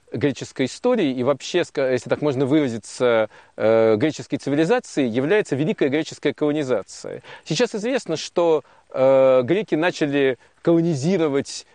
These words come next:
побережье Средиземного моря даже еще с Микенского времени, когда они еще не были теми, э, греками и говорили немножечко на другом, э, ну, на том же языке, но в его очень архаичной форме, чем уже известные нам вот знаменитые классические древние греки.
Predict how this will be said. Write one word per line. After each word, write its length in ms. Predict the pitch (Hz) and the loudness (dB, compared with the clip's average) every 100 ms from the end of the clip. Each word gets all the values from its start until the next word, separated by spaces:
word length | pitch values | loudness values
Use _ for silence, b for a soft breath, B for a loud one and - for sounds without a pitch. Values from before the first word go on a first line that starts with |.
| b | b
побережье 420 | - 143 170 170 151 | -4 0 0 0 -2
Средиземного 680 | 165 147 147 170 156 151 | -2 -2 -2 -2 0 0
моря 380 | 151 220 196 131 | 0 0 2 0
даже 580 | 113 156 156 151 156 147 b b | 2 0 2 0 0 0 b b
еще 340 | - 151 - 185 | -4 -4 0 -2
с 100 | - | 0
Микенского 640 | 165 - 202 160 - 165 | -4 -2 -2 -4 -2 -2
времени, 480 | 165 175 127 101 98 | 0 -2 -2 -6 -10
когда 320 | 107 120 143 | -8 -2 0
они 220 | 131 143 | 0 -2
еще 240 | 147 - 143 | -4 -4 -2
не 180 | 143 156 | 0 0
были 200 | 135 127 | 0 -4
теми, 460 | - 143 127 113 - b b | -2 -4 -2 -4 -6 b b
э, 140 | 131 | -4
греками 440 | 117 147 160 135 120 | -2 -2 -2 -6 -6
и 40 | |
говорили 340 | 117 135 139 | -2 -2 0
немножечко 420 | 127 139 139 - 139 | -2 0 -2 -2 -2
на 80 | |
другом, 500 | 135 143 139 143 123 - b | 0 0 0 -2 -4 -12 b
э, 300 | 131 127 123 | -2 0 2
ну, 160 | 151 160 | 2 0
на 120 | 113 135 | -2 -2
том 160 | 185 | -2
же 120 | 135 | -2
языке, 340 | 135 139 - 190 | -6 -6 -4 -4
но 100 | 135 | -4
в 40 | |
его 160 | 127 143 | -2 0
очень 260 | 135 135 | -2 -2
архаичной 500 | 127 - 156 131 135 | -4 -2 -4 -4 -10
форме, 540 | 135 - 254 202 127 113 B B | -6 0 0 0 -4 -6 B B
чем 260 | - 170 175 | -4 -2 -2
уже 280 | 147 156 135 | -2 -2 -2
известные 440 | 117 156 - 135 | -2 -2 -2 -6
нам 200 | 110 101 | -6 -8
вот 140 | 95 | -10
знаменитые 600 | - 139 127 123 135 123 | -8 -4 -2 -2 -2 -2
классические 720 | 113 117 - - - - 123 117 | 0 -2 -2 -6 -8 -6 -2 0
древние 420 | 120 131 110 135 | 0 0 -2 -2
греки. 560 | 127 143 101 - 104 | -2 -4 -6 -12 -16